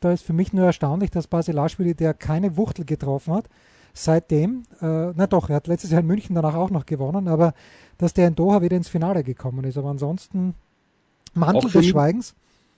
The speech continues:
Speaker 2: für mich, ich hab mir ein bisschen angeschaut, die Ranking-Veränderungen, Nona, Alcaraz erstmals Top zwanzig, aber dass dort auch schon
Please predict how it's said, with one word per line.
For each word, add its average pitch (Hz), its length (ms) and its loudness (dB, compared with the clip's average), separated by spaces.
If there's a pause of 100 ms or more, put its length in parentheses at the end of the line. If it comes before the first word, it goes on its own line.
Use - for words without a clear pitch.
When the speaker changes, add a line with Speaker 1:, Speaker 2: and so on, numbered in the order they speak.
(180)
Speaker 2:
für 147 80 2
mich, 156 280 2
ich 151 100 2
hab 165 100 2
mir 185 80 2
ein 175 100 0
bisschen 180 220 -2
angeschaut, 147 420 -2
die 147 140 4
Ranking-Veränderungen, 135 1120 -4
Nona, 117 520 -2
Alcaraz 113 500 -2
erstmals 110 560 -4
Top - 280 -4
zwanzig, 92 500 -8
aber 107 160 -2
dass - 260 -6
dort 110 240 -2
auch 95 200 0
schon 95 280 -4